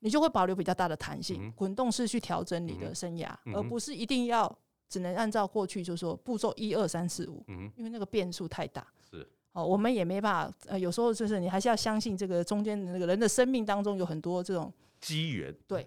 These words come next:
Speaker 1: 真的，我觉得就，
Speaker 2: <laughs>
Speaker 1: 就我，我真的走完四国遍路，真的就很相信这条。
Speaker 2: 嗯哼。
Speaker 1: 就是有时候你就走到一条人生你没有想象的路，
Speaker 2: 嗯哼。
Speaker 1: 那当时也没有刻意。
Speaker 2: 也不知道。
Speaker 1: 也不知道，
Speaker 2: 嗯哼。
Speaker 1: 啊，这人生就是这么有趣。
Speaker 2: 嗯哼。
Speaker 1: 所以我还蛮享受现在这种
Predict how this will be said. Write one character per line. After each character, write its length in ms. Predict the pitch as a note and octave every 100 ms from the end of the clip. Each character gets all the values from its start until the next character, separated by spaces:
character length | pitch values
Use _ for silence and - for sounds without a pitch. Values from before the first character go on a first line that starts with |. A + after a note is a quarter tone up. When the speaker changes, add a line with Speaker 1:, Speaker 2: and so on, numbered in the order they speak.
| -
Speaker 1:
真 160 | - -
的， 80 | A#3
我 120 | G3+
觉 140 | G3 A#3
得 100 | A3+
就， 220 | F4 -
Speaker 2:
<laughs> 80 | -
Speaker 1:
就 160 | G4+
我， 300 | B3+ G#3+ - - _
我 100 | G#3
真 140 | D4+
的 80 | F4
走 160 | B3 F#3+
完 220 | F#3+ G#3
四 180 | - C4
国 140 | G#3
遍 120 | G3+
路， 80 | A#3
真 140 | A3 A3+
的 60 |
就 120 | G#3+
很 140 | F#3 D#3+
相 240 | E3+ F3+
信 160 | F#3 F3
这 160 | E3+
条。 260 | E3 - - - -
Speaker 2:
嗯 100 | F2+
哼。 160 | F2 F2+
Speaker 1:
就 100 | G3
是 160 | E3 - _
有 120 | G3
时 80 | G3
候 80 | B3+
你 100 | F#3
就 140 | G3
走 160 | G#3 F3+
到 140 | F#3
一 60 | F#3
条 200 | G3+ D#3+
人 160 | F3
生 320 | F3 F#3 F#3+ G#3
你 160 | F#3 F3+
没 80 | G3
有 60 |
想 120 | F#3 E3+
象 160 | F3
的 80 | E3+
路， 180 | D#3+ D#3+ -
Speaker 2:
嗯 60 | G2
哼。 40 |
Speaker 1:
那 60 | F#3+
当 160 | C4 C#4+
时 100 | G#3
也 60 |
没 100 | F3
有 100 | F3+
刻 220 | E3 F#3 E3+
意。 160 | E3
Speaker 2:
也 120 | - E2+
不 120 | G#2
知 140 | G2
道。 240 | F#2 E2+ -
Speaker 1:
也 140 | F#3+
不 100 | E3+
知 140 | G#3 F3
道， 180 | D#3 - -
Speaker 2:
嗯 80 |
哼。 40 | E2
Speaker 1:
啊， 40 |
这 80 | C#4+
人 160 | G#3+ G#3+
生 100 | A3
就 80 | G3+
是 60 |
这 80 | G3
么 80 | E3+
有 100 | -
趣。 240 | - - - _
Speaker 2:
嗯 160 | A2 D#2+
哼。 160 | F#2 G2 -
Speaker 1:
所 80 | D4+
以 20 |
我 80 | A3
还 160 | A#3
蛮 180 | D#4+ E4
享 240 | E4+ F#3+ F#3
受 200 | C#4 A#3+
现 200 | C4 A3+
在 160 | A3+
这 120 | G#3
种 340 | G3+ D#3+ C3+